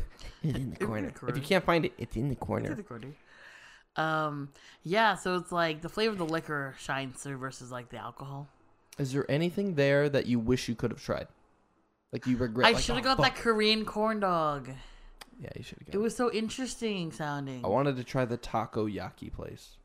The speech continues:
Speaker 2: Oh, I know. That sounded good too.
Speaker 1: It was
Speaker 2: I
Speaker 1: like
Speaker 2: shoulda
Speaker 1: tacos, but yeah.
Speaker 2: But with takoyaki stuff.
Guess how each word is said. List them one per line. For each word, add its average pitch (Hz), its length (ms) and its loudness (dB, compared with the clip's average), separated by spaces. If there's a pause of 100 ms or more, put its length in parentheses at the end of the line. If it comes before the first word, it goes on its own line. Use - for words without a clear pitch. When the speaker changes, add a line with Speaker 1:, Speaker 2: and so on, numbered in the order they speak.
(140)
Speaker 2:
Oh, 254 300 4
I 269 160 0
know. 262 240 -2
That 247 160 -2
sounded 247 240 -2
good 233 100 -4
too. - 140 -8
Speaker 1:
It - 60 0
was 123 100 2
Speaker 2:
I 226 80 2
Speaker 1:
like 220 100 0
Speaker 2:
shoulda - 40 -10
Speaker 1:
tacos, 120 760 0
but 92 300 -6 (180)
yeah. 185 120 0
Speaker 2:
But 202 100 2
with 196 120 -2
takoyaki 208 640 -2
stuff. 123 440 -6